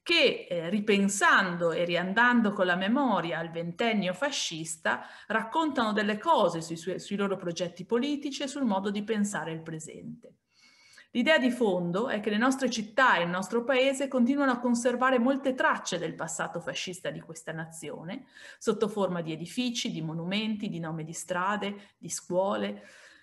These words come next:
In alcuni casi questi simboli, monumenti e strade sono presenti nella nostra vita quotidiana senza essere oggetto di commemorazione o ricostruzione memoriale specifica.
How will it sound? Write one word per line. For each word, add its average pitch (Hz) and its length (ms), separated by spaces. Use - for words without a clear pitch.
In 269 140
alcuni 277 380
casi 185 680
questi 254 480
simboli, 202 640
monumenti 185 580
e 170 60
strade 254 540
sono 269 240
presenti 262 480
nella 196 240
nostra 208 320
vita 226 280
quotidiana 220 680
senza 247 380
essere 240 280
oggetto 254 440
di 175 120
commemorazione 175 920
o - 20
ricostruzione 175 800
memoriale 165 560
specifica. - 840